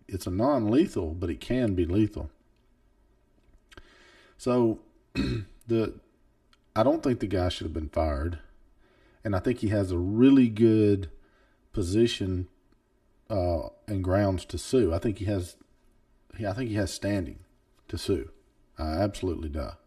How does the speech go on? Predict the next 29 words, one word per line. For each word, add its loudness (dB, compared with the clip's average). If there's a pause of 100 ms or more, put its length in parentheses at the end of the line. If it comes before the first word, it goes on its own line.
do. -2 (580)
And -2
if -2
I 4
was -2
him, 2
I'd -2
sue 2
the -4
city -2
and -4
retire. -6 (1120)
And -2
I 4
wouldn't 2
do 0
that -6
job -2
today -2
just -6
simply -4
because -6 (840)
it's -12
just -4
not -2
worth -6
it. -12 (1200)
You -6
know? -4